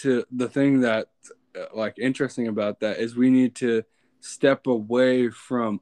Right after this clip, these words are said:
us being in control and stepping towards God being in control. Like, him fully in control, 'cause it's like,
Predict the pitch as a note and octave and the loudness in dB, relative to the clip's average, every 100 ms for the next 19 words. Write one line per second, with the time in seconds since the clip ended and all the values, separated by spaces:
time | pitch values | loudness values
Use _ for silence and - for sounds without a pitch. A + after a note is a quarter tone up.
0 | _ C3 C#3 - B2+ A2+ G#2 G2 - G2+ | _ -2 -2 -2 -2 -2 -4 -8 -8 -10
1 | - G#2+ G2 G2 _ _ _ _ _ A#2 | -6 -6 -6 -10 _ _ _ _ _ -8
2 | A#2 A2+ G#2 - C3 A#2 B2 A2+ G#2 A#2 | -4 -4 -6 0 0 0 -4 -4 -4 -2
3 | A2+ G#2 G#2 _ _ _ _ _ B2+ B2+ | -2 -2 -8 _ _ _ _ _ 0 2
4 | C3 A#2+ A2 G2+ F#2+ G2 F#2+ G#2+ - G2 | 0 -2 -8 -10 -12 -18 -14 -16 -12 -14
5 | D#2 _ _ _ _ _ _ _ _ _ | -16 _ _ _ _ _ _ _ _ _
6 | _ _ _ _ _ _ _ - _ - | _ _ _ _ _ _ _ -20 _ -12
7 | G2 F#2 - - - D3+ D3 C3 - B2+ | -12 -12 -16 -16 0 4 4 2 2 2
8 | A#2+ A2+ A2+ G2+ G2+ A#2+ G#2 G2+ - A2 | 2 0 -4 -6 -6 -4 -4 -4 -2 -2
9 | G2+ G#2+ G2+ | -2 -4 -6